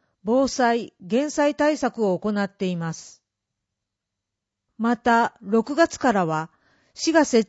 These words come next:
置した防犯灯の電気料は、すべて市が負担しています。平成二十二年度より、新規に設置した防犯灯の電気料は、地域の負担となっていましたが、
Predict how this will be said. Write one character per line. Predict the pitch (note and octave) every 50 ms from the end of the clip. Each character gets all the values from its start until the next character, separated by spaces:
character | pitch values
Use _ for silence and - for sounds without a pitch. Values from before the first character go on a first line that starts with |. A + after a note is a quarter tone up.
| - - B3+
置 | A#3+
し | - -
た | - B3 A#3+
防 | F#3+ G3+ C4 D4 D4
犯 | D#4 D4+ D4 D4+ C#4+
灯 | - D4 C#4+ C#4+
の | C#4+ C#4
電 | A3+ C#4 C#4 C#4 A#3+
気 | - C4
料 | A#3+ A#3+ G#3+ G3+ F3+ D#3
は、 | D#3 D3 D3+ - _ _ _ _ -
す | - - -
べ | C#4+ E4 D#4
て | - C4
市 | - - C#4
が | A3+ A3
負 | A3 - -
担 | - G#3 G#3+ G#3+
し | - - -
て | A3 F#3+
い | F#3 F3+
ま | E3+ E3+ D#3+
す。 | - - - - _ _ _ _ _ _ _ _ _ _ _ _ _ _ _ _ _ _ _ _ _ _ _ _ _
平 | - C#4 D4+ D#4 D4
成 | - E4 E4 D#4+ D#4+
二 | D#4+ E4 E4 E4
十 | B3+ D#4 D4+ A#3+
二 | G#3+ G#3 G#3+ A3
年 | A#3+ B3+ C4+ C4+ B3
度 | A#3 G3+
よ | G3 F#3 F3+
り、 | D#3+ E3 D#3+ C#3+ - _ _ _ _ _
新 | - - - - E4 E4+ E4
規 | - D4 C4+
に | A#3 G#3+
設 | - A#3 G#3+ G#3+ -
置 | - C4+ A3+
し | -
た | - C4+ A#3+
防 | A#3 B3+ B3+ C#4
犯 | C#4+ C4 B3+ B3
灯 | - C4+ C4 B3+
の | B3+ B3+
電 | A3 B3 B3 B3+ A3+
気 | - B3 G#3+
料 | A3+ G3+ F#3+ F3+ E3
は、 | E3 D#3 D3+ D3+ - _ _ _ _ _ _ _ _
地 | - - D#4+ E4+
域 | D#4+ - D4+ C4+
の | A3 G#3
負 | - -
担 | - C4 C4+ C#4
と | B3 D4 C#4
な | C#4 C#4 C#4+
っ | -
て | - A#3
い | G3+ F#3+
ま | G3 G3 G3
し | - -
た | F#3+ E3
が、 | D#3 D#3 D3 C#3+